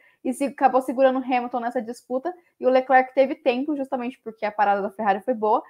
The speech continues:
pra sair à frente do Hamilton, então a estratégia da Mercedes deu errada, o que acabou beneficiando a Ferrari. E assim, um final de semana de extremos pra Ferrari, né? Porque o Leclerc, ele vai bem, ele larga da pole, ele é pódio,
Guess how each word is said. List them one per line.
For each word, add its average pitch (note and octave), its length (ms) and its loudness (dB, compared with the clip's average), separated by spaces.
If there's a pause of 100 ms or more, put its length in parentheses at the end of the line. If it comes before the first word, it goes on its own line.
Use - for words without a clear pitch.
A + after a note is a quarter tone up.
(220)
pra C4+ 180 4
sair D4+ 580 6
à D4+ 100 2
frente C#4 340 -2
do C4 100 -2
Hamilton, B3+ 480 -2
então B3+ 200 -2
a B3 60 0
estratégia B3+ 500 -2
da A#3+ 100 4
Mercedes A#3 400 -8
deu A#3+ 140 2
errada, C4 480 2 (320)
o A#3+ 80 -6
que - 120 -6
acabou B3 260 2
beneficiando A#3 880 -2
a A3+ 100 0
Ferrari. B3+ 560 -2 (400)
E B3+ 100 2
assim, C4+ 420 0
um A#3 120 -4
final C4+ 260 0
de C4+ 100 -10
semana C#4 420 0
de C#4 120 -6
extremos D#4 680 4
pra G#3+ 160 -8
Ferrari, G3 400 2
né? F#3 140 -4
Porque F#3+ 320 -8
o G3+ 120 -2
Leclerc, G3 760 -2 (340)
ele G3+ 300 -2
vai G#3+ 240 4
bem, A#3+ 520 2
ele B3 140 0
larga A3+ 340 4
da A3 100 2
pole, A3+ 460 4
ele B3 240 -6 (120)
é B3 100 -2
pódio, C4 600 6